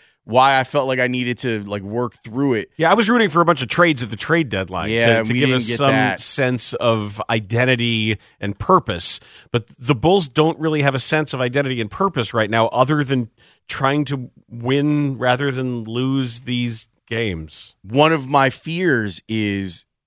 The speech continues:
Speaker 1: w-, where we're at with the Bulls and them making the play-in, which I'm not sure A K doesn't think is the playoff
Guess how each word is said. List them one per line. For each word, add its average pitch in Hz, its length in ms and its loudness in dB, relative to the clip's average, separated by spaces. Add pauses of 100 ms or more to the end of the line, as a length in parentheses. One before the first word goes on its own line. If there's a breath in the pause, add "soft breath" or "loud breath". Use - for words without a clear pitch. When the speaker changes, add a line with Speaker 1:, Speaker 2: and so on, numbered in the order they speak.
(100)
Speaker 1:
w-, 92 320 -14
where 123 400 4
we're 151 340 -2
at 113 320 0
with 107 220 -4
the - 80 -14
Bulls 92 480 -4
and 98 180 -6
them 110 380 -2
making 123 520 -2
the 98 140 -6
play-in, 107 800 -2 (320)
which 101 160 -6
I'm 113 160 0
not 123 240 2
sure 120 460 0
A 113 160 -2
K 113 260 0
doesn't 113 440 0
think 107 280 -4
is 95 180 -6
the 165 80 -12
playoff 101 680 -4